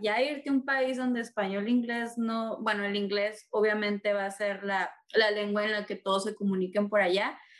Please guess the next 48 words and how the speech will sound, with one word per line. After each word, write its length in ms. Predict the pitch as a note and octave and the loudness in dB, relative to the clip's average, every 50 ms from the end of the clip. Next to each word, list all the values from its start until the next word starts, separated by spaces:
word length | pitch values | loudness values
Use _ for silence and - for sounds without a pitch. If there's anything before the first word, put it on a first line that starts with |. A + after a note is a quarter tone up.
| - _ _ | -20 _ _
pero 140 | - A3 A3+ | 0 2 2
no 80 | A#3 A#3 | 2 2
toda 140 | D4 D4 D4 | 2 2 2
la 100 | C#4 C#4 | 2 2
gente 260 | B3+ A#3 - B3 B3 | 0 0 0 0 0
te 100 | B3 B3+ | 2 2
va 80 | A#3 | 2
a 40 | G#3+ | 2
entender, 640 | G#3 G3+ A3 A3 A3 G#3+ G#3 G3+ G#3 A3 B3 - - - _ _ - - - | 2 2 0 0 0 2 2 0 0 0 -2 -6 -10 -16 _ _ -20 -4 2
o 300 | - B3 B3+ C#4+ D#4 - | 4 6 6 6 4 2
te 100 | - B3+ | 2 2
va, 140 | B3 A#3 A3+ - - | 4 4 2 0 -2
o 40 | B3 | -4
estás 320 | A#3+ - - B3+ A#3+ A#3+ | -6 -2 -2 -2 -2 0
tratando 460 | - D4 D4 D4 D4+ D4 D4 D#4+ D#4+ D#4+ | 0 -2 0 0 0 0 0 0 -2 0
como 320 | E4+ D#4+ D#4 D#4 C#4+ D4 | 2 2 2 2 2 0
que 160 | - C#4 C4 B3 | 2 4 4 4
de 120 | A#3+ A3 | 4 2
hablar 560 | G#3+ G#3 - A3+ G#3+ G#3 G#3 G#3+ A#3 C4+ D4+ | 0 0 -2 -2 -2 -2 -2 -2 -2 -2 -2
y 60 | D#4+ | -2
decir 360 | D4 B3+ A#3+ B3 - B3 A#3 B3 | 0 -2 -2 0 -2 -2 0 0
algo, 520 | B3+ C4 C#4+ D4 D4+ E4+ F#4+ F#4+ F#4+ - _ _ _ _ - | 0 -2 -2 -2 0 0 0 0 -2 -8 _ _ _ _ 0
y 140 | C4 C4 B3+ | 2 4 4
les 240 | B3 A#3 A3+ G#3+ | 4 4 2 2
das 240 | A#3 A3 A3 A3 A3+ | 0 0 0 0 2
el 180 | C4 C4 C4+ B3+ | 0 0 0 0
significado 720 | - B3+ B3 A#3+ A#3+ A#3+ B3 A3+ G3+ - G#3 G3+ G3+ G#3 A3+ | 2 2 4 4 2 0 -2 -6 -2 0 2 2 2 2 0
diferente, 720 | B3 A#3+ A#3+ - G#3+ F#3+ G3+ G3+ G#3 G3+ G3+ - F#3 F3 | -2 -4 -4 -2 0 0 0 0 -2 -6 -6 -4 -4 -2
¿no? 340 | F3+ F#3+ G#3+ D4+ G#4+ - - | 0 0 0 0 -2 -4 -4
Como, 440 | - A#3+ A#3 G#3+ G#3 F#3+ - - - - | -4 -2 0 0 0 0 -2 -4 -4 -2
bueno, 180 | A#3+ A3+ A3 | 0 2 2
a 40 | G#3+ | 0
mí 100 | G#3+ G#3+ | 0 -2
me 120 | A3 A#3 A#3 | -4 -4 -2
pasa 200 | A3+ A#3+ A#3 A#3 | -2 -2 -2 -2
eso 140 | G#3+ A#3 B3 | -4 -2 -2
en 80 | A#3+ | 0
inglés, 360 | A3+ G3+ G3+ G#3 G#3 G#3 G#3 - | 0 0 0 0 0 -2 -2 -4
cuando 280 | - G#3+ G#3 G3+ G3 G3+ | -4 -2 -2 -2 -2 -2
traduzco 400 | G3+ G3+ F#3+ F#3 F#3 - - A3 | -2 -2 -2 -2 -4 -2 -2 0
algo 200 | G#3+ G#3 G#3 G#3+ | 0 0 0 -2
de 60 | G#3+ | -2
español 340 | G#3 - - G3+ F#3+ F#3 F#3 | -6 -6 -6 -4 -2 -2 -2
a 40 | G3 | 0
inglés, 300 | G3+ G3+ G#3 G#3 G3+ G3+ | -2 -2 -2 -4 -4 -6
y 40 | G#3 | -10
es 80 | - - | -14 -12
como, 300 | - A3 A3 - - | -12 -12 -12 -12 -14